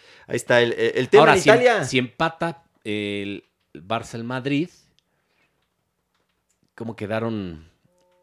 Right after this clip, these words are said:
Speaker 2: ¿Cómo quedó el, el Madrid Atlético, los
Speaker 1: Uf.
Speaker 2: dos Madrid Atlético?
Speaker 1: Puta, no, entonces es que
Speaker 2: <laughs> Porque
Speaker 1: no, ahí sí la memoria
Speaker 2: porque
Speaker 1: me estás
Speaker 2: entonces ahí em-, ahí, ahí
Speaker 1: Sí.
Speaker 2: empatarían en puntos Madrid y Atlético,
Speaker 1: Ajá.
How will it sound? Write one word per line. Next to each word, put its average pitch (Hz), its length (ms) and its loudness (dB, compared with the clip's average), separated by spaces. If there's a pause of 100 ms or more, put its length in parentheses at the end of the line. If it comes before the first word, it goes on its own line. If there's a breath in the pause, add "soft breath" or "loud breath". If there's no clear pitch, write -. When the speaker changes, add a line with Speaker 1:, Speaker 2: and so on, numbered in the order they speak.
(380)
Speaker 2:
¿Cómo 110 120 -14
quedó 98 180 -8
el, 101 240 -10
el 95 120 -12
Madrid 90 240 -8
Atlético, 107 580 -10
los 101 140 -4
Speaker 1:
Uf. - 80 -6
Speaker 2:
dos 98 160 -10
Madrid 101 160 -8
Atlético? 104 540 -14
Speaker 1:
Puta, 120 320 -10 (500)
no, 92 80 -12
entonces - 320 0
es 240 220 2
que 190 60 0
Speaker 2:
<laughs> 180 40 2
Porque 170 120 0
Speaker 1:
no, 143 100 2
ahí 143 120 4
sí 143 140 -2
la 143 100 6
memoria 135 400 2
Speaker 2:
porque 127 180 2
Speaker 1:
me 151 80 4
estás 139 60 6
Speaker 2:
entonces 202 240 2
ahí 202 160 2
em-, 214 100 0 (160)
ahí, 165 280 -2
ahí 151 240 -2
Speaker 1:
Sí. 220 360 -2
Speaker 2:
empatarían 160 680 -2
en 156 100 -4
puntos 151 460 -6
Madrid 123 420 -4
y 113 140 -6
Atlético, 156 600 -6 (100)
Speaker 1:
Ajá. 113 600 -4